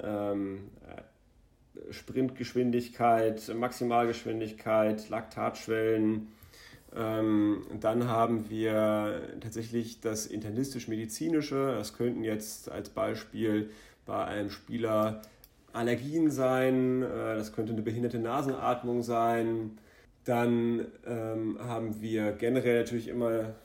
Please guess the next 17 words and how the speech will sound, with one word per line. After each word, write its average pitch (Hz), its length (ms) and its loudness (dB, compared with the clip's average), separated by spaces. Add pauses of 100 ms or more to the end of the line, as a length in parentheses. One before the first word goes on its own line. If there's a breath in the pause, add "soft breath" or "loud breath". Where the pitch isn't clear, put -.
(240 loud breath)
das - 200 -8
Thema 110 400 2
Medikamenten. 123 1000 2
Äh, 113 240 0
nehmen 113 320 2
die 113 460 0 (360 loud breath)
irgendeine 107 560 0
Form 107 260 -4
von 104 100 -4
Medikament 104 460 -4
oder 98 100 -2
müssten 135 420 -2
es - 160 -4
nehmen? 135 480 2 (480 loud breath)
Dann 113 460 0
machen 110 400 -4
wir, 110 680 2